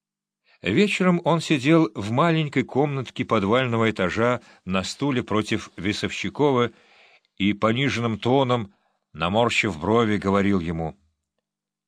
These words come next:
"В среднее окошко четыре раза". "Четыре?" —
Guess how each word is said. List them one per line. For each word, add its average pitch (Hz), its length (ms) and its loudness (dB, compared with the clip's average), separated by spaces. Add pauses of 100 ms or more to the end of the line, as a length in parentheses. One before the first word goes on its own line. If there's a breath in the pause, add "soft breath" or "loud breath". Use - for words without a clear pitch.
(160)
"В - 60 -20
среднее 147 580 -2
окошко 143 800 -4 (720)
четыре 123 460 -6
раза". 71 400 -8 (920)
"Четыре?" — - 580 -2